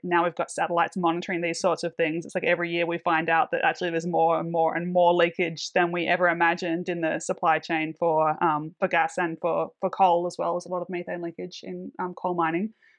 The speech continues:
So you, you're never gonna get to zero. It's not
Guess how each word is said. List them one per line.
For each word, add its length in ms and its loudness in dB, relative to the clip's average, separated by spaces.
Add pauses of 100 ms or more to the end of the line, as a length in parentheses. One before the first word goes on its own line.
(540)
So 280 4
you, 380 4 (600)
you're 260 8
never 360 8
gonna 220 4
get 280 -2
to 260 2
zero. 340 4
It's 160 -4
not 220 6